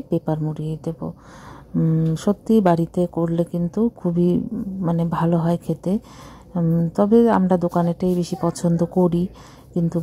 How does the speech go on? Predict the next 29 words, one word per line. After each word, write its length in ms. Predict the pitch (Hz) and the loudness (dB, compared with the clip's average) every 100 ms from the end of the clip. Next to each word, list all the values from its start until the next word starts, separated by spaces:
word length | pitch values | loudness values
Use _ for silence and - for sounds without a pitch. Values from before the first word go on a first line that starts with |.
| 165 | 2
বাড়িতে 300 | 165 269 175 180 | 2 2 0 2
করলেও 260 | 175 190 208 | 4 2 2
কিন্তু 240 | 208 190 240 - | 0 2 0 -2
খুব 120 | - 170 | -4 -4
একটা 160 | 165 - 185 | -2 -6 -6
খারাপ 260 | 165 180 190 - | -2 -2 -2 -4
হয় 220 | 165 160 160 | 0 0 0
না, 80 | 160 - - - - - - 160 | -2 -6 -16 -20 -20 -14 -6 -2
আর 240 | 151 156 156 165 | 0 -2 -4 -4
জিনিসটা 380 | 165 165 165 233 214 | -2 -2 0 0 0
ভালোও 280 | 175 170 175 165 | 2 4 4 4
হয়, 180 | 165 196 254 - | 0 0 -2 0
হেলদি 380 | 170 170 170 165 | 0 0 0 0
হয়, 180 | 160 160 - - - - - 165 | 0 -2 -6 -14 -18 -18 -10 -4
কারণ 300 | 160 165 165 165 170 170 | 0 2 2 2 2 2
বাড়িতে 280 | 170 165 175 | 2 0 -4
করলে 160 | 175 185 196 | -2 2 4
আমরা 120 | 190 180 | 2 0
বুঝে 260 | 165 - 165 | -6 -4 -4
শুনে 200 | 170 175 175 | -2 -2 -2
করি 180 | 190 240 285 196 | 0 2 4 4
আর 140 | 170 165 170 180 180 175 | 2 -2 -2 -4 -2 0
তেলটাও 480 | 180 170 165 175 170 170 170 170 | 2 4 2 2 2 0 -2 -2
ভালো 200 | 160 165 - | -2 -4 -6
থাকে। 240 | 165 185 226 - - - - - - | -8 -8 -10 -12 -20 -20 -20 -20 -6
তো 80 | 165 160 160 165 | -2 0 0 0
এই 80 | 165 160 | 0 0
দেখো, 200 | 170 - 240 196 175 | -2 0 2 2 0
মিক্স 220 | 160 - | -4 -6